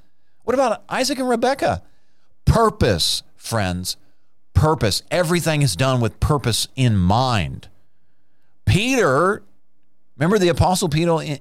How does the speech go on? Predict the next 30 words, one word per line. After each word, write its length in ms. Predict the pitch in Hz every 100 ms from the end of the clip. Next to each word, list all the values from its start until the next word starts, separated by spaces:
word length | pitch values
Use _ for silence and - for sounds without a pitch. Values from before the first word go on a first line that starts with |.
| -
uh, 240 | 123 110
the 140 | 110 131
Apostle 460 | - 160 175 180
Peter 320 | 131 156 170 156
in 140 | 147
the 80 | 143
New 100 | 151
Testament? 440 | 160 160 175 175 - - - - -
He 180 | 208 247
didn't 460 | 311 294 214 147 - - 107
just 580 | 101 185 233 226 - - - -
become 680 | 170 160 - 202 214 196 -
an 140 | 147 160
apostle 800 | 143 - 196 226 - 113 120 - -
because 320 | 135 170 151
it 40 |
was 180 | 139 120
a 40 |
cool 360 | 120 - 165 160
title 580 | - 147 175 147 127 - - - - -
and 140 | 156
it 120 | 156 -
only 280 | 160 165 156
cost 380 | - 147 -
him 100 | 139
seventy-five 540 | 123 147 139 117 135 127
dollars. 640 | 139 151 117 - - - - - - - - - -
Purpose, 580 | - 202 - 113 85 -
friends. 560 | 107 107 107 117 - - - - - - - - - -
Purpose. 800 | 160 175 - 92 - - -